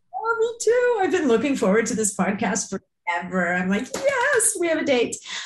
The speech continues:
All right. These podcasts, these episodes are always amazing, guys. If you've listened to any of my past episodes with Doctor Turner or heard her speak on anybody else's podcast,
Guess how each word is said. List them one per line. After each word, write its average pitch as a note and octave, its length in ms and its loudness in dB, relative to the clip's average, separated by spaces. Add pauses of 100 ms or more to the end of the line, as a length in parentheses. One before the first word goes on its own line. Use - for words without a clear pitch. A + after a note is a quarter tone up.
(160)
All B3 80 4
right. A3 320 0
These D4+ 260 2
podcasts, B3+ 540 0
these D4+ 220 4
episodes A#3+ 460 0
are F#3 240 0
always G3 480 4
amazing, F3+ 420 4
guys. E3 260 -2
If F#3 160 0
you've F#3 240 4
listened G#3+ 360 2
to G#3+ 100 0
any G3 220 4
of F#3 100 4
my F3+ 120 2
past F#3 280 0
episodes F3+ 500 0
with F3+ 160 -2 (160)
Doctor F#3 320 0
Turner G3 440 2
or G#3+ 360 2 (460)
heard A#3 240 0
her A#3 80 4
speak G3+ 300 2
on F#3+ 100 6
anybody F#3+ 380 6
else's G3+ 360 0
podcast, E3+ 600 0